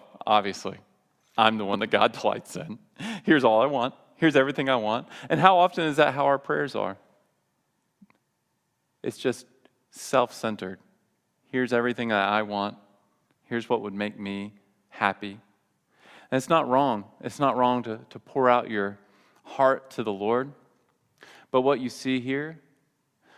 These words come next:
is that when you live your life for yourself, it actually leads to your own ruin. When you live your life for yourself, it actually leads to your own ruin. When you make this story about yourself,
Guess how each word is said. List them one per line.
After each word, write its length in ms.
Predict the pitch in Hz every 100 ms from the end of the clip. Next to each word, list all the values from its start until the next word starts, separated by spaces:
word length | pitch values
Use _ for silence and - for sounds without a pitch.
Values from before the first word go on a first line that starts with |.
| _
is 140 | - 120
that 120 | 131
when 140 | 131
you 160 | 127 123
live 220 | 127 139
your 120 | 147
life 260 | 120 107 120
for 280 | - 120 117
yourself, 760 | 110 - 101 98 135 - - _
it 160 | 113 107
actually 320 | 113 - 107
leads 340 | 98 98 95
to 120 | - 95
your 100 | 92
own 160 | 90
ruin. 360 | 92 92 95 101 _ _ _ _ _ _ _ _ _ _ _ _ _ _ _ _ _ _ _ _ _
When 120 | 120
you 140 | 123 127
live 240 | 131 147
your 100 | 156
life 240 | 117 107 -
for 160 | 110 107
yourself, 340 | 104 107 92
it 80 | 92
actually 280 | 98 - 98
leads 540 | 95 92 - - _ _
to 120 | -
your 160 | 95 90
own 260 | 92 90 98 _ _ _ _
ruin. 400 | 101 95 90 90 - _ _ _ _ _ _ _ _ -
When 120 | 117
you 120 | 117
make 260 | 127 151 -
this 160 | 147
story 600 | - - 156 156 156 127
about 300 | 113 123 120
yourself, 680 | 107 - 139 117 107 - -